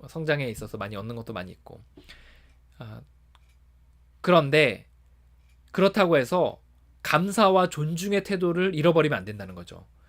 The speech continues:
예, 우리는 사람 간의, 사람 간의 관계이기 때문에 후원자도 피후원자에 대한 공을 들이지만 사실 피후원자 입장에서도 감사한 동-, 감사한 건 또 감사한 거거든요.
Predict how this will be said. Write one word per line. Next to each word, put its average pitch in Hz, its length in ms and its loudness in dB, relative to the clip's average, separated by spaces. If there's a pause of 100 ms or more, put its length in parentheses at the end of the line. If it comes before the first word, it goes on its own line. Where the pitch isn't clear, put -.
(280)
예, 135 40 -6
우리는 143 280 -2
사람 202 260 0
간의, 180 160 0
사람 196 240 -2
간의 175 200 -2
관계이기 127 360 -6
때문에 131 540 -4 (360)
후원자도 208 500 2
피후원자에 190 540 0
대한 156 200 2
공을 165 260 0
들이지만 123 640 -4 (300)
사실 160 320 -2
피후원자 208 520 0
입장에서도 139 720 -2
감사한 190 400 2
동-, 175 200 -4
감사한 180 400 0
건 180 80 -4
또 175 80 -4
감사한 151 360 -4
거거든요. 104 640 -8